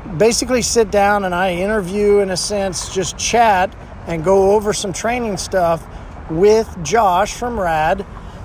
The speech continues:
and with Darren from sixty-six Auto Detail. Now, I wanna tell you, though, that at the first, there's a bit of plug, and I, I,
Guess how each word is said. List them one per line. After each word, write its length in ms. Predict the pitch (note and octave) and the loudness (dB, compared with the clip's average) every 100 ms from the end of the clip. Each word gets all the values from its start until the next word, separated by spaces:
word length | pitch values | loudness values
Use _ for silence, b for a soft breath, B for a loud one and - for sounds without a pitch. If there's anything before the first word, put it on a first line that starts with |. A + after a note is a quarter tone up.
| - - | -12 -2
and 680 | G3+ G#3+ A3+ A#3 G#3 G3+ - | 0 2 2 0 -2 -4 2
with 220 | G3+ F3+ D#3+ | 4 4 2
Darren 480 | G3+ G3 G3 G#3 | 2 2 0 -2
from 440 | - F#3+ F#3 F3+ F3+ | -2 0 2 0 -2
sixty-six 680 | - G3+ - G3 G#3 F3 - | -2 -2 -4 -4 -2 -2 0
Auto 220 | E3 E3 | 0 -2
Detail. 480 | G3 G#3+ F#3+ - - - - | -4 -4 -2 -4 -8 -12 -4
Now, 240 | F#3 F#3 - D3+ B B B B B B B - | 0 0 -2 -10 B B B B B B B -2
I 80 | G3+ | 2
wanna 220 | D4+ F4+ | 4 2
tell 180 | - C#4 | 4 4
you, 140 | B3 | 4
though, 220 | A3 G#3 G3+ | 4 4 4
that 180 | G3+ - - D5+ | 0 -4 -6 0
at 180 | G3 G#3+ | 0 0
the 80 | |
first, 540 | A3 - D#4 B3 A3+ - | -4 0 2 4 2 0
there's 240 | A3 E3 | 0 0
a 40 | F#3 | 0
bit 200 | A#3 A#3 | 0 0
of 160 | - | -4
plug, 400 | - A#3+ G3 F3 | -2 2 2 0
and 120 | F3+ | -2
I, 80 | F3+ | -4
I, 540 | F#3 - E3+ D#3+ - | -6 -6 -10 -10 -14